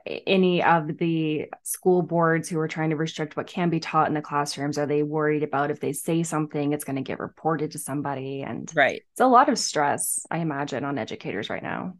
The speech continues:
Speaker 2: Yeah, we are seeing a lot of heightened concern around, uh, you know, the politicization of education. Uh, we've got teachers and s-, m-, more so even school principals reporting, you know, that parents are threatening them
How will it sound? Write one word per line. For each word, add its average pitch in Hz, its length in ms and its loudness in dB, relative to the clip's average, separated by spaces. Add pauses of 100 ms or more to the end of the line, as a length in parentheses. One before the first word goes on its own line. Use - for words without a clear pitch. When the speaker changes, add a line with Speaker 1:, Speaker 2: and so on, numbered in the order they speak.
(100)
Speaker 2:
Yeah, 202 360 6
we 208 160 4
are 240 80 6
seeing 226 540 0
a - 80 0
lot 175 420 4
of 180 320 2
heightened 175 460 -6
concern 165 420 -2
around, 156 540 0
uh, 143 500 0
you 160 100 -6
know, 147 120 -2
the 143 260 -2
politicization 151 1120 -2
of 151 380 2
education. 151 800 -2 (520)
Uh, 160 520 8
we've 180 240 -2 (160)
got 151 320 6 (340)
teachers 180 440 2
and 208 380 4
s-, 202 280 -6
m-, 190 360 -2
more 180 200 2
so 156 240 2
even 156 360 0
school 160 240 -4
principals 160 720 2
reporting, 151 580 2
you 156 100 0
know, 147 220 0
that 143 220 -2
parents 143 360 2
are 143 100 -2
threatening 147 480 -2
them 143 460 0